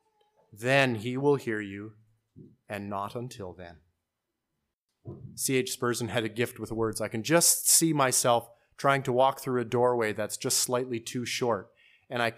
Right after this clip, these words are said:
knock my head right on the lintel that goes across the top. And that's the picture he's saying, that's the way prayers work when you approach God in the attitude of prayer.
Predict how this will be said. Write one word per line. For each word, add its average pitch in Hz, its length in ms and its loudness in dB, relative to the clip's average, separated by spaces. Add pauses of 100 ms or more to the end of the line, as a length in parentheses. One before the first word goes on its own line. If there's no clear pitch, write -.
(120)
knock 151 320 2
my 131 140 0
head 120 280 0
right 123 220 2
on 120 160 2
the 113 80 -2
lintel 113 380 -2
that 104 180 -6
goes 113 200 0
across 110 380 -4
the - 100 -12
top. 92 380 -10 (640)
And 120 180 -4
that's 156 220 6
the 151 100 0
picture 151 380 0
he's 123 180 -2
saying, 117 280 0 (260)
that's 160 280 4
the 156 100 2
way 143 160 6
prayers 135 440 4
work 110 320 -4
when 110 160 -4
you 113 140 0
approach 117 460 -2
God 110 260 2
in 101 100 -10
the 110 120 -10
attitude 110 400 -8
of 98 160 -16
prayer. 92 340 -8